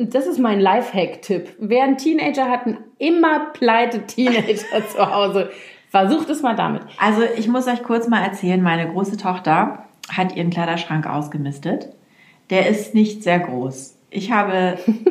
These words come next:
Speaker 1: <laughs>
Speaker 2: ich habe doppelt so viel Schrankfläche wie die. Also das ist so ein Pax von Ikea, ein Meter breit, sechzig Zentimeter tief, zwei Meter vierunddreißig hoch oder wie groß, also die größere Version, so.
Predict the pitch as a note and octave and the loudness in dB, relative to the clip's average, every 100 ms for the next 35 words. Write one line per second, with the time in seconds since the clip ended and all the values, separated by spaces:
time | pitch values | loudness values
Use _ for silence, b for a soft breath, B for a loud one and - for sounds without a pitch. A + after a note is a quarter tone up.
0 | - B4+ C5 - - _ G3+ A3+ G#3+ G#3 | 2 0 -2 -8 -20 _ -2 0 2 4
1 | F3+ F3+ D#3 D3+ D3+ C3 - C#3+ - - | 4 2 0 -4 -4 -6 -4 -4 -4 -6
2 | A#2 - C3+ C#3 D3+ E3 G#3 A3+ A#3 A#3 | -10 -10 -10 -8 -4 -2 0 0 -2 -2
3 | B3+ B3 A#3+ C4+ E4 - - - A3 G#3 | 2 2 0 0 -2 -4 -14 -4 2 2
4 | G3 G#3+ G#3 G#3 A3+ - - _ F3 G3 | 2 0 2 2 0 -6 -20 _ -2 0
5 | G3+ G3+ F#3 F#3 F#3+ G3+ G#3 - B B | 0 0 -2 0 2 2 0 -4 B B
6 | B B B _ _ B2 - F3+ F3+ F3+ | B B B _ _ -20 -10 -2 -2 0
7 | G#3 G#3 F#3+ A3 G#3 F#3 E3+ D3+ D3+ A3 | -4 -4 -2 2 2 2 0 0 -2 2
8 | G#3+ A3 - - b b b - F#3 F#3 | 4 4 -2 -16 b b b -2 2 4
9 | F#3 F3+ E3+ D#3+ D#3+ B3+ A#3 E3+ D#3+ - | 4 2 2 0 0 0 2 4 2 0
10 | G#3+ A3+ F#3 F3 D#3 D3+ C#3 D3 D3 D#3+ | 2 2 2 0 -2 -4 -2 -2 -2 0
11 | F3 F3 D3+ D#3 E3 D3 C3+ C3+ B2+ - | 0 0 0 -2 -2 -2 -2 -2 -4 -8
12 | - C#3 B2+ - - C3+ B2 B2 | -6 -4 -4 -4 -8 -6 -4 -4